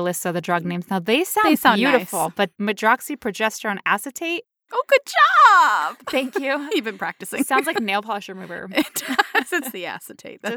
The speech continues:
Speaker 1: Just
Speaker 2: literally
Speaker 1: does
Speaker 2: what it
Speaker 1: not
Speaker 2: is.
Speaker 1: sound beautiful. <laughs> Depo-Provera or
Speaker 2: Medroxyprogesterone acetate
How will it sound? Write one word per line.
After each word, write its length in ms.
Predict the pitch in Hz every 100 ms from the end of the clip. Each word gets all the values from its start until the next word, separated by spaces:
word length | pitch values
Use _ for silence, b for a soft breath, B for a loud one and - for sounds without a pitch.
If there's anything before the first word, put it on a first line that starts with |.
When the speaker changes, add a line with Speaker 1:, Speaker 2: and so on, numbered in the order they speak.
| 233
Speaker 1:
Just 120 | -
Speaker 2:
literally 320 | 190 185 269
Speaker 1:
does 80 | -
Speaker 2:
what 100 | 247
it 60 | 247
Speaker 1:
not 160 | 226
Speaker 2:
is. 60 | -
Speaker 1:
sound 260 | 220 202 196
beautiful. 400 | 185 175 170 160
<laughs> 1800 | - _ _ _ _ _ _ _ _ _ _ _ _ _ _ _ _ _
Depo-Provera 840 | - - 381 381 294 226 226 247 - _ -
or 440 | 214 208 196 208 - _ -
Speaker 2:
Medroxyprogesterone 880 | 208 196 - 202 180 185 - 180 170
acetate 460 | 165 - 170 170